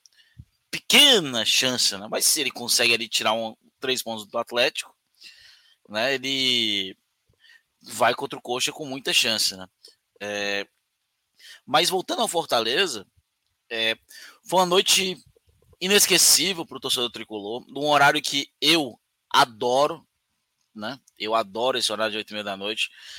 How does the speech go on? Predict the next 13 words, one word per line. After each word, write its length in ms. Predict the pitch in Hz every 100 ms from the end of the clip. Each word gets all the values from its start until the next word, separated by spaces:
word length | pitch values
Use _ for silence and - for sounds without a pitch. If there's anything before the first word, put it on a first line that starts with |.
| - -
É, 240 | 104 107 -
como 200 | 127 127
eu 80 | 123
trabalho, 420 | 117 113 113 110
não 140 | 110
pude 360 | 104 110 101 104
ir 60 |
pro 180 | 101 101
jogo, 360 | 95 104 123 - _ - - _
mas 180 | - -
queria 320 | - 113 107
ter 160 | 104 95
ido. 320 | 95 120